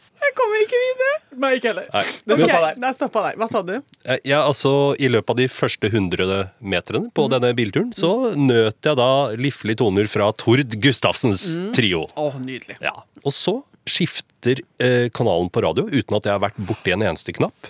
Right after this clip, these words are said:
Speaker 2: Oi.
Speaker 3: Og den velger seg da, den kristne kanalen, Visjon Sverige.
Speaker 2: Ja.
Speaker 3: Og så tenker jeg, "Å ja, her må jeg komme borti noe."
Speaker 2: Ja.
Speaker 3: Prøver jeg å skifte radiokanal. Den nekter å skifte. Den er låst på Visjon Sverige, så i,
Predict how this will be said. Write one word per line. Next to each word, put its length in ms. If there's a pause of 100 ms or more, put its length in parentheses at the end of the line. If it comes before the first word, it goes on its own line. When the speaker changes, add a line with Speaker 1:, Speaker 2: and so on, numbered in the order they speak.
(180)
Speaker 2:
Oi. 140 (480)
Speaker 3:
Og 100
den 140
velger 320
seg 160
da, 240 (160)
den 440
kristne 380
kanalen, 400
Visjon 560
Sverige. 460 (340)
Speaker 2:
Ja. 140
Speaker 3:
Og 80
så 100
tenker 240
jeg, 60
"Å 120
ja, 180
her 180
må 100
jeg 100
komme 160
borti 240
noe." 220
Speaker 2:
Ja. 120 (220)
Speaker 3:
Prøver 180
jeg 120
å 60
skifte 520
radiokanal. 540 (440)
Den 220
nekter 380 (460)
å 80
skifte. 420
Den 160
er 80
låst 800
på 220
Visjon 420
Sverige, 460
så 300 (180)
i, 160